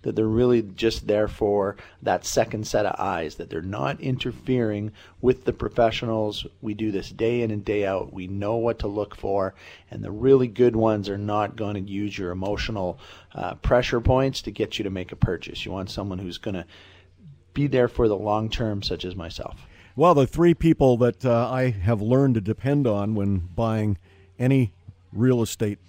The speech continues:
Speaker 2: property, whether it's a principal residence or a rental property, you need three good people in your corner. You need a great real estate agent working on your behalf, a Rob Boies, for example. You need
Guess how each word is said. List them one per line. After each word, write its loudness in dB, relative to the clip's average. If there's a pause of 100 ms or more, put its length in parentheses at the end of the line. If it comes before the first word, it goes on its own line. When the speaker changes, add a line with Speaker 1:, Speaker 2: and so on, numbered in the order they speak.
(100)
Speaker 2:
property, 0
whether 0
it's -6
a -6
principal -2
residence -2
or -2
a -4
rental -4
property, -6 (220)
you -2
need 2
three 4
good 2
people -2
in 0
your 0
corner. -6
You -6
need -6 (560)
a 0
great 2 (100)
real 2
estate -2
agent -2
working -2
on -2
your -2
behalf, -6
a -4
Rob -2
Boies, -4
for -4
example. -6 (280)
You 2
need 4